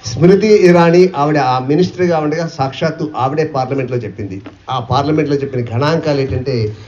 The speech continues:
మన ఇండియాలో ఆ యాక్ట్ రాకముందు ప్రతి సంవత్సరం, ప్రతి సంవత్సరం అరవై రెండు లక్షల మందిని ఆ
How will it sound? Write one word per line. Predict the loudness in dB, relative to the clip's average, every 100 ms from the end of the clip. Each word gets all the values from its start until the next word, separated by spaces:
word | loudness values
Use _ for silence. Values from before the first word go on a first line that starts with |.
| -14 -2
మన | 0 0
ఇండియాలో | 0 2 4 6 6 6 4 0
ఆ | -4 -2
యాక్ట్ | -2 -2 -2
రాకముందు | -2 -2 -2 -4 0 2 4 2 0 -8 -20 -20 _ -2
ప్రతి | 0 2
సంవత్సరం, | 4 4 2 2 0 -2 -8 -14 -20 -20 _ _ _ _ _ _ -6 0
ప్రతి | 2 2
సంవత్సరం | 2 2 0 0 0 -4 -12 -16 -4
అరవై | 0 4 4 4
రెండు | 2 0
లక్షల | -2 -4 -4 0
మందిని | 0 0 0 0 0 -2 -8 -18 -20 _ _ -6
ఆ | -4